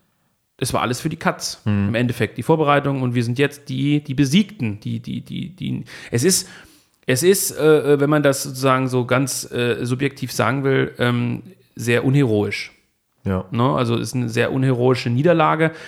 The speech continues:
Speaker 1: Äh, Prusek sagt aber, den habe ich zu diesem Punkt in einem, wie gesagt, noch erscheinenden Interview auch befragt, ähm, er hält es für die richtige Entscheidung, das ist ganz interessant.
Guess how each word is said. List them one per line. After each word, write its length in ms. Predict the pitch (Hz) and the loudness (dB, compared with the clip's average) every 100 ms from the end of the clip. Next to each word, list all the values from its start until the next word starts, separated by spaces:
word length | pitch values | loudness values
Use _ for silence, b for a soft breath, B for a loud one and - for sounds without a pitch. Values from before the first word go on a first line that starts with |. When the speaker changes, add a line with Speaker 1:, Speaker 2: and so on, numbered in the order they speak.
| B B B B - | B B B B -4
Speaker 1:
Äh, 300 | 139 135 131 | 2 4 4
Prusek 440 | 131 135 185 202 - | 2 4 6 4 2
sagt 300 | 180 180 170 | 0 0 0
aber, 180 | 165 | 2
den 140 | 160 127 | 2 2
habe 140 | 135 | 2
ich 240 | 151 - - | 0 -4 -4
zu 100 | 135 | -2
diesem 240 | 131 127 | 0 0
Punkt 280 | 127 151 156 | 2 0 0
in 100 | 156 | -4
einem, 320 | 123 127 123 | -4 -4 -4
wie 80 | 127 | -4
gesagt, 320 | 123 127 - | 0 0 0
noch 140 | 123 120 | -6 -4
erscheinenden 500 | 123 127 117 127 120 | -6 -2 -2 0 -2
Interview 380 | 131 135 120 | -2 -2 -2
auch 220 | - 117 - | -2 -2 -2
befragt, 680 | 135 - 110 104 147 - - B B B B - | -6 -6 -4 -2 -2 -4 -20 B B B B -2
ähm, 420 | 135 131 131 131 120 - _ _ _ _ _ _ _ - - | 2 2 2 0 -4 -18 _ _ _ _ _ _ _ -20 -2
er 140 | 131 | 4
hält 180 | 160 202 | 6 4
es 100 | 196 | 2
für 100 | - | -4
die 80 | 185 | 0
richtige 360 | 175 185 180 113 | 0 -2 -2 -2
Entscheidung, 540 | 110 104 107 151 190 | 0 -2 0 -2 -4
das 120 | 139 | -6
ist 120 | 123 | -6
ganz 160 | 123 120 | -4 -4
interessant. 540 | 117 117 - 123 208 | -4 -6 -2 -2 -2